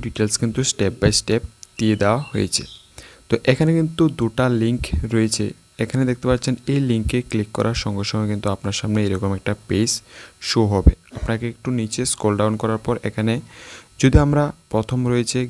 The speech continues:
গাইড অনলাইন চ্যালেঞ্জ, কিভাবে অনলাইন চ্যালেঞ্জটা করবেন এখানে কিন্তু ডিটেলস রয়েছে। তো এখানে প্রথমে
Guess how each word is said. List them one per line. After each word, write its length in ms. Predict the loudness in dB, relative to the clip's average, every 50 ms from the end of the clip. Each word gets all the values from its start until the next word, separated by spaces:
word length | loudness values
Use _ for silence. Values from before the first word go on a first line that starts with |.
| -6 -2 0
গাইড 240 | 2 2 2 2 0 -4 -8 -4 -2 0
অনলাইন 340 | 0 2 2 2 2 0 0 -4 -8 -12 -20 _ _ _ -6 0
চ্যালেঞ্জ, 340 | 0 2 2 0 -2 -4 -6 -8 -8 -4
কিভাবে 360 | -2 0 2 2 2 2 0 -2 -2 -4 -4 -2
অনলাইন 260 | 0 2 2 2 0 0 -2
চ্যালেঞ্জটা 380 | -2 -2 -2 -2 -2 -4 -4 -4 -2 -2
করবেন 260 | -2 0 0 0 -2 -2 -2
এখানে 180 | -4 -4 -4 -2 -2
কিন্তু 160 | -2 0 -2 -2 -2 -2
ডিটেলস 360 | -4 -2 -2 -4 -4 -2 -4 -6 -6 -4 -2
রয়েছে। 300 | -2 -2 -2 -2 -4 -6 -6 -10 -16 -20 -20 -20 -20 -20 -20 -20 -20 -20 -20 -20 -10 0
তো 60 | 0 0 4 6 4
এখানে 220 | 4 4 2 0 0 0 2 2
প্রথমে 360 | 2 2 4 2 2 2 2